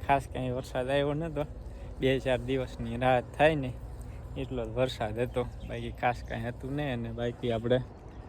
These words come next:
ઓલા કણે જો ઓલા બેરલ પડ્યા ને, એમાં આંકડો પલાળેલો છે આપણે,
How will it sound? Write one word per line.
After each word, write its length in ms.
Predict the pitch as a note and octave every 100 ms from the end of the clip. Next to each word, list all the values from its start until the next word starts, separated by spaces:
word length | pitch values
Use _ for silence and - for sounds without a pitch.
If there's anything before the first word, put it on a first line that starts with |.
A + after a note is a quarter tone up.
| - - -
ઓલા 300 | A#2 A2+ A2+
કણે 220 | A2+ A2+
જો 220 | A2 A#2+
ઓલા 240 | A#2 A2 A2 - -
બેરલ 300 | B2+ B2 A#2+
પડ્યા 300 | A#2+ D#3 F#3+
ને, 160 | F3+ C3 - - - - - - - - - - -
એમાં 180 | A2+ A#2
આંકડો 260 | B2+ A#2+
પલાળેલો 580 | A2+ B2 A#2+ A#2 A2 A2
છે 260 | G#2+ B2 A2+
આપણે, 320 | G#2+ A2